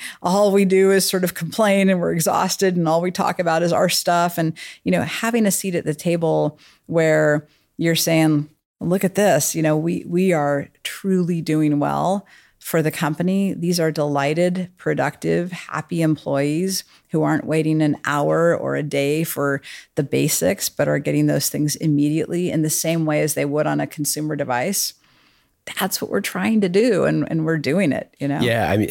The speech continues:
Speaker 2: and it, it reminds me of the, of Juan Perez from U P S when we were, we were talking to him, and he said that,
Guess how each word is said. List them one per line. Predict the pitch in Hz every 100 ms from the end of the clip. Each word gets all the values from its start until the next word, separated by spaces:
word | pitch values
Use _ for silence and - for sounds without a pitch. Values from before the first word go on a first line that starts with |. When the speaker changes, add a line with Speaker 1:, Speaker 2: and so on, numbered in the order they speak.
| 110
Speaker 2:
and | 110
it, | 104 -
it | 101
reminds | 92 92 92 101
me | 101
of | 87
the, | 85 -
of | 85 85
Juan | 80 80 85
Perez | - 82 82
from | - 80
U | 80
P | 78 85
S | 80 -
when | 82 80
we | 80
were, | 78 78 -
we | 95
were |
talking | 85 98 82 85
to |
him, | 76 90 82
and | 82 82 - - -
he | - 98
said | - 90 82
that, | 85 80 78 -